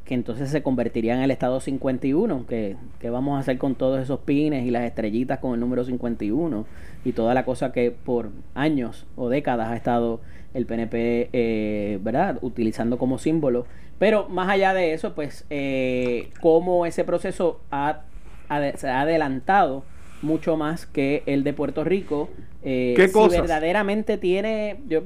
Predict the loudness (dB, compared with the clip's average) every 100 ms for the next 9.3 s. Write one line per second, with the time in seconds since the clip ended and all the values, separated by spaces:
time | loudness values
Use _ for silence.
0 | 0 0 0 0 0 0 0 -2 -2 -2
1 | -2 -2 -2 -4 -2 0 0 0 -2 -2
2 | -2 -2 -2 0 0 0 0 0 -2 -2
3 | -6 -12 -6 0 2 4 4 2 -2 -6
4 | -10 -4 -2 0 2 4 4 2 -6 -12
5 | -12 -12 -12 -4 -2 0 0 -2 -4 -10
6 | -10 -10 -8 -2 0 2 4 2 2 0
7 | -2 -4 -6 -8 -2 0 0 0 -2 -2
8 | 0 0 0 -2 -2 0 0 -2 0 0
9 | 2 0 -2